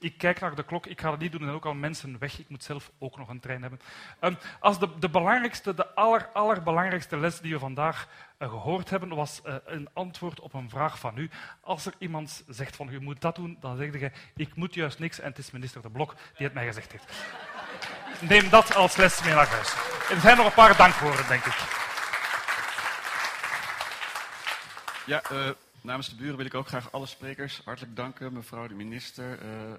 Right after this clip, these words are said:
Speaker 2: ehm, Agnes Jongerius, Stijn Broeke, eh, Paul Schoukens, Monica de Jonge, Koos Wouters,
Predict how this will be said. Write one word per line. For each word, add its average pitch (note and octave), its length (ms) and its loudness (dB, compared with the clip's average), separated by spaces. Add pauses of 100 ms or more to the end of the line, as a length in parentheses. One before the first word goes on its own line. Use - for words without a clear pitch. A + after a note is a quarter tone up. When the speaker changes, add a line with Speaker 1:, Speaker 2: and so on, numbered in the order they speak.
(240)
Speaker 2:
ehm, G#2 80 -14 (220)
Agnes A2 240 -16
Jongerius, A2 600 -14
Stijn A2 320 -12
Broeke, G#2+ 300 -14 (880)
eh, G#2+ 100 -10 (1080)
Paul A#2+ 160 -10
Schoukens, A#2+ 420 -10
Monica A2+ 360 -10
de G#2 100 -14
Jonge, G2+ 380 -12
Koos G2 300 -16
Wouters, F#2+ 460 -16